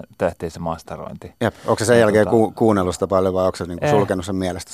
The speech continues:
Speaker 2: pois kokonaan?
Speaker 1: No siis mä oon silleen kuunnellut sitä, että mä oon niinku tavallaan miettinyt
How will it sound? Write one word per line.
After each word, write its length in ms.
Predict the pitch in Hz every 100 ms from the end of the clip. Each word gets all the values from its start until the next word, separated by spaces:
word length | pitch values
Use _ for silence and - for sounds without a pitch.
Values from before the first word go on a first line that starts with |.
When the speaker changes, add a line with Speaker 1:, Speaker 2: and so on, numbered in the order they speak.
| -
Speaker 2:
pois 200 | 90 92
kokonaan? 380 | 87 - 101 101
Speaker 1:
No 200 | 165 175
siis 200 | 175 160
mä 240 | 160 175
oon 200 | 170 160
silleen 440 | 147 180 170 143 131
kuunnellut 420 | 135 127 123 120
sitä, 280 | 131 113 107
että 140 | 110
mä 140 | 120
oon 180 | 117 117
niinku 160 | 117 -
tavallaan 380 | 127 117 113 110
miettinyt 460 | 117 110 - 110